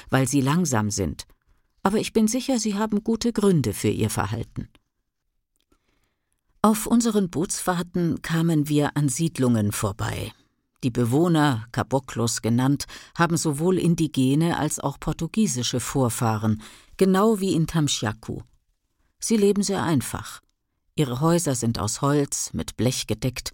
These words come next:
und haben meist nur drei Räume. Die meisten stehen auf Pfählen, aber es gibt auch schwimmende Häuser.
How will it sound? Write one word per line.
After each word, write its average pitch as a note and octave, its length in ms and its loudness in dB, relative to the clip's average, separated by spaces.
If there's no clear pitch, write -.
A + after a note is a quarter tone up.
und B2 180 0
haben C3+ 240 2
meist C#3 360 -2
nur C3+ 180 2
drei C#3+ 400 0
Räume. G#2 420 -2
Die G3 80 6
meisten E3 520 2
stehen F#3+ 380 -2
auf - 240 -2
Pfählen, G#2 640 0
aber G3 180 2
es - 120 -4
gibt - 200 -4
auch - 80 -2
schwimmende B2 580 2
Häuser. E2 400 -6